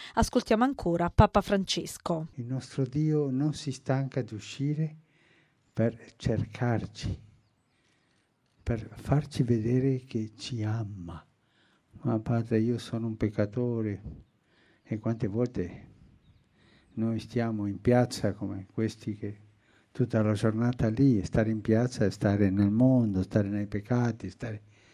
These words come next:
Speaker 2: Vieni, ma è tardi, vieni. Mai è tardi per Dio, mai, mai, mai.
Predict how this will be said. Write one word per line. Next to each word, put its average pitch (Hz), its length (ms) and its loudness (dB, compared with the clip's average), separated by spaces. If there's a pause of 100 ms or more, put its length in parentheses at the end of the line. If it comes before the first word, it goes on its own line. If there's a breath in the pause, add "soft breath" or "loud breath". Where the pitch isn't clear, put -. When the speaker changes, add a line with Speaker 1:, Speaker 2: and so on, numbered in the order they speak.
(800 soft breath)
Speaker 2:
Vieni, 131 800 -4 (500 soft breath)
ma 127 300 2
è 135 220 0
tardi, 117 640 4 (840 soft breath)
vieni. 135 800 10 (640 soft breath)
Mai 147 400 0
è 143 100 0
tardi 110 480 -2
per 98 220 -8
Dio, 85 480 -10
mai, 110 540 0 (220)
mai, 123 440 -2
mai. 90 240 -8